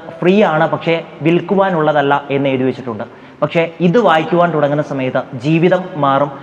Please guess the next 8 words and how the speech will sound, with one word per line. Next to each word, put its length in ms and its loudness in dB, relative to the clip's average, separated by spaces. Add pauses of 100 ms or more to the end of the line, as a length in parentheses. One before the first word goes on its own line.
(180)
മാറ്റങ്ങളുണ്ടാകും, 840 2 (300)
കർത്താവിന് 420 2
വേണ്ടിയിട്ട് 340 2 (120)
വൻ 220 2
കാര്യങ്ങളെ 500 2
നമ്മളിലൂടെ 480 0 (120)
ചെയ്യുവാൻ 320 0 (140)
സാധിക്കും. 420 -2